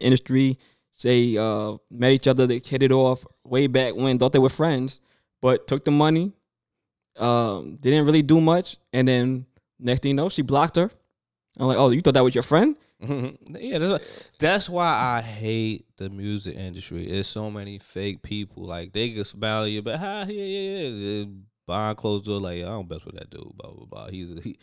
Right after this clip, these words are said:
Speaker 2: he trash." I don't, I don't, but <clears throat> that's how it is. Just like when, when an artist, they, they, sh-, they, they, they trash an artist, and then once,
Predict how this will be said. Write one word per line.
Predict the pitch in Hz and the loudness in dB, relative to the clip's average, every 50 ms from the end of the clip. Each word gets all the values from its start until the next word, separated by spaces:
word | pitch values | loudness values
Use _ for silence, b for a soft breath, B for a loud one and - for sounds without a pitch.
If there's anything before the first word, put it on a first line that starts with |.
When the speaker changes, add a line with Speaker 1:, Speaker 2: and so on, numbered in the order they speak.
| b b | b b
Speaker 2:
he | _ 107 107 | _ -12 -12
trash." | - - 78 78 76 65 55 55 57 - | -12 -12 -12 -12 -12 -12 -12 -14 -16 -14
I | - 87 | -14 -12
don't, | 92 87 73 73 | -12 -12 -12 -12
I | 87 87 | -12 -12
don't, | 82 71 - 78 78 - - b b b b b b b _ _ | -12 -14 -16 -18 -20 -20 -20 b b b b b b b _ _
but | - 98 92 - - - _ _ _ _ _ - | -2 0 0 0 -4 -8 _ _ _ _ _ -4
<clears throat> | - - - - 139 - _ _ _ _ _ _ _ _ _ _ _ _ _ _ _ - - - | -4 -4 -4 -6 -10 -12 _ _ _ _ _ _ _ _ _ _ _ _ _ _ _ -16 -8 -4
that's | 95 98 - | -4 -2 0
how | 127 117 120 131 | 0 2 2 2
it | 156 | 0
is. | 214 277 - 92 90 | 0 0 -2 -2 -2
Just | 98 104 - | -4 -2 0
like | 113 113 107 107 - b b b b b b b b b b b | 0 0 0 -2 -4 b b b b b b b b b b b
when, | - 101 107 110 107 107 | -4 0 0 2 0 0
when | 104 85 107 104 - 107 107 | 0 -2 -2 -2 0 0 -2
an | 98 - | 0 0
artist, | - 117 127 127 131 127 113 - | 2 2 2 2 2 0 0 -2
they, | 113 117 117 | -2 -2 -2
they, | 107 113 113 110 | -2 -2 -2 -2
sh-, | 107 - - - | -4 -4 -6 -8
they, | - - 101 104 101 - _ _ _ | -6 -6 -6 -6 -6 -10 _ _ _
they, | - 95 98 92 85 - _ _ _ _ _ _ _ _ _ _ _ _ _ - | -6 -6 -6 -6 -8 -14 _ _ _ _ _ _ _ _ _ _ _ _ _ -8
they | 101 98 | -8 -6
trash | - - - 117 123 127 - - | -4 -2 0 0 0 0 0 -2
an | 135 | -2
artist, | 110 123 131 135 139 139 147 156 151 - | 0 2 2 2 2 0 -2 -4 -6 -8
and | - 95 92 | -10 -8 -4
then | 101 117 117 113 | -2 0 0 0
once, | 107 117 117 107 - - | 2 0 0 -2 -4 -8